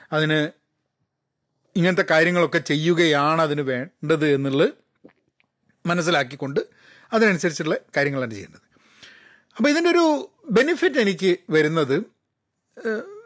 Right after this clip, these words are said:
എന്താന്ന് പറഞ്ഞു കഴിഞ്ഞിട്ടുണ്ടെങ്കിൽ ഈ റോള് എനിക്ക് വളരെ ആഗ്രഹം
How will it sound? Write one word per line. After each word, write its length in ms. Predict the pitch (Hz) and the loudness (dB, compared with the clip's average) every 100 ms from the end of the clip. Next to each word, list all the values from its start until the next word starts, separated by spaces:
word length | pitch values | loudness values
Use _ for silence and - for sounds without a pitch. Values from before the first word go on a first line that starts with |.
| 453 | -4
എന്താന്ന് 320 | 175 175 165 | 0 2 2
പറഞ്ഞു 140 | 156 | 0
കഴിഞ്ഞിട്ടുണ്ടെങ്കിൽ 640 | 156 151 143 143 139 135 - _ _ _ _ _ _ _ _ _ _ _ | 0 -2 -4 -2 0 -2 -4 _ _ _ _ _ _ _ _ _ _ _
ഈ 160 | 262 339 | 2 2
റോള് 580 | 320 254 262 247 165 185 - _ _ _ _ _ _ | 4 4 6 4 2 -2 -10 _ _ _ _ _ _
എനിക്ക് 260 | 190 180 202 | -2 0 2
വളരെ 600 | 170 160 170 175 160 - _ _ _ _ _ _ _ _ - | 4 4 6 4 4 -2 _ _ _ _ _ _ _ _ -2
ആഗ്രഹം 720 | 180 196 214 202 208 170 151 | 0 2 2 2 0 0 -4